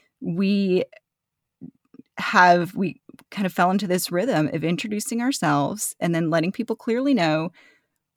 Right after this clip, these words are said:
what the show is doing, and we stuck really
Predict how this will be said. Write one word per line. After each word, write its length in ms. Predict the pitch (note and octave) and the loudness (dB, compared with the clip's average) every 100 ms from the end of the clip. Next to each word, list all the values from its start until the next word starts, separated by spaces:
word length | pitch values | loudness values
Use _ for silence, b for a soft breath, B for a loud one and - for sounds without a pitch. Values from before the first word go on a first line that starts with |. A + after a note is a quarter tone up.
| - F#3+ | -12 2
what 360 | G3+ G3 - | 4 4 0
the 540 | A3 G3+ G3 F#3+ F#3+ - - | -4 -2 -2 -2 -4 -6 -6
show 360 | - F#3+ F#3 | -2 2 2
is 180 | C#4 B3 | 0 -2
doing, 580 | E3 C#3+ C#3+ D3 C4 C4+ - | -2 0 0 2 2 0 -2
and 180 | F#3 E3+ | -2 0
we 160 | G3+ | -2
stuck 440 | G#3 - B3+ G3+ - | -2 -2 0 0 -4
really 600 | E3+ E3 G3 A#3 A#3 A3+ | -12 -6 -2 -2 -2 -4